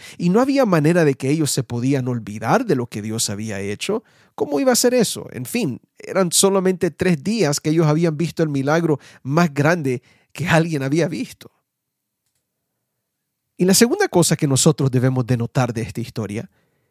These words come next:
es que el pueblo, cuando se da cuenta que las aguas eran amargas y no era lo que ellos esperaban, la Biblia dice que ellos murmuraron.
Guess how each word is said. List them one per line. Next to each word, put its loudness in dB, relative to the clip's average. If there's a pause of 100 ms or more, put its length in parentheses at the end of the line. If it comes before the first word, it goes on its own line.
(480)
es 4
que 2
el 0
pueblo, 2
cuando 0
se 2
da -2
cuenta 0
que -2
las 0
aguas 2
eran 0
amargas -2
y 0
no 2
era 2
lo 4
que -4
ellos -2
esperaban, -6 (760)
la -6
Biblia 0
dice 0
que -2
ellos -2 (300)
murmuraron. 0